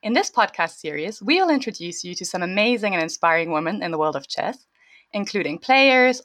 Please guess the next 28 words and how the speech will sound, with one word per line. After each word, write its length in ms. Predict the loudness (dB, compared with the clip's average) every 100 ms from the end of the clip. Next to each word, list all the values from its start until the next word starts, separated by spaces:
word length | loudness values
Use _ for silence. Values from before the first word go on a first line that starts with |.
| 2
authors, 640 | 2 2 0 -2 -2 -10
coaches, 680 | -2 2 2 2 2 0 -4 _ _ _ -2
journalists, 560 | 2 4 4 2 0 -2
and 100 | -4
chess 260 | -2 -4
streamers. 680 | -4 -8 -6 -6 -8 -12 -20 _ _ _ _ _ _ _ _ _
Today, 460 | -2 0 0 -4 -8
we 120 | -8
don't 260 | 0 2 2
just 200 | 0 -2
have 140 | -2
one, 480 | 0 2 2 0 -4
but 120 | 0
actually 360 | 0 -2 -6 -6
two 300 | -4 0 2
amazing 380 | 4 2 0 0
and 100 | -2
exciting 340 | -2 -4 -2 -4
guests 300 | -6 -6 -12
for 60 | -12
you. 320 | -10 -14 -14 _ _ _ _ _ _ _ -20 0
Our 220 | 2 4
guests 380 | 2 -2 -4 -2
are 100 | -2
an 120 | -2 0
unbeatable 580 | 0 0 -4 -2 -2
mother-daughter 800 | 0 0 2 0 2 2 2 0
duo. 400 | -2 -8 -10 -12